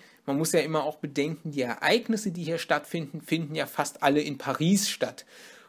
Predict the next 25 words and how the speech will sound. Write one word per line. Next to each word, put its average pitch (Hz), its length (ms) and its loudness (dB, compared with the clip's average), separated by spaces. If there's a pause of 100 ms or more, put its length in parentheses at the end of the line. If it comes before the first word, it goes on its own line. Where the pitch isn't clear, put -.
(100)
Und, 135 460 6
ähm, 127 380 0
Frankreich 139 400 0
war 143 80 -2
natürlich 135 400 -2
mehr 165 300 2
als 127 220 -2
nur 131 120 0
Paris, 139 560 -2 (640)
aber 135 720 6 (500)
eben 139 520 2
hier 147 300 0
zeigt 139 340 0
sich, - 240 -10
dass - 400 -2
die 147 100 -2
Revolution 139 540 -2
nicht 175 260 -6
überall 160 640 4
so 135 300 -6
stark 139 580 -6
war 131 320 -2 (360)
wie 131 320 -8
in 123 240 -8
Paris. 143 640 2